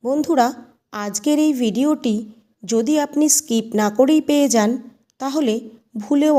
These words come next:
অবহেলা করবেন না। হয়তো আপনি ইউনিভার্সের ইচ্ছাতেই এই ভিডিওটি পেয়েছেন। বন্ধুরা, আপনাদের কি কখনো এমন অদ্ভুত ফিলিংস হয়েছে বা মনে হয়েছে যে কিছু একটা আপনার সাথে ঘটতে চলেছে?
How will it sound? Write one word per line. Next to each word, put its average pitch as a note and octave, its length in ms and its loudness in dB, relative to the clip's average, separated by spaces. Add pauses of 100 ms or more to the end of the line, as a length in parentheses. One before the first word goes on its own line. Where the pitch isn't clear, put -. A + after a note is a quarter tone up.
অবহেলা A3+ 380 0
করবেন F3 400 -2 (100)
না। E3 80 -4 (560)
হয়তো D#4 400 2 (680)
আপনি A#3 380 0 (220)
ইউনিভার্সের C#4 680 2
ইচ্ছাতেই A3+ 580 2 (400)
এই D4 160 6
ভিডিওটি A3+ 500 2 (340)
পেয়েছেন। F3+ 500 -4 (640)
বন্ধুরা, C4+ 460 6 (440)
আপনাদের D4+ 440 2
কি D#4 120 -4
কখনো D4+ 340 2 (120)
এমন C#4+ 160 4 (220)
অদ্ভুত A3 420 -2
ফিলিংস B3 440 2
হয়েছে C#4+ 320 2 (300)
বা C4+ 120 -2
মনে G#3+ 300 -2
হয়েছে C#4+ 380 -4 (540)
যে B3+ 180 0 (520)
কিছু - 300 -4
একটা E4+ 340 -4
আপনার C4+ 340 0
সাথে C#4 260 -2
ঘটতে G3+ 380 -4
চলেছে? A#3+ 420 0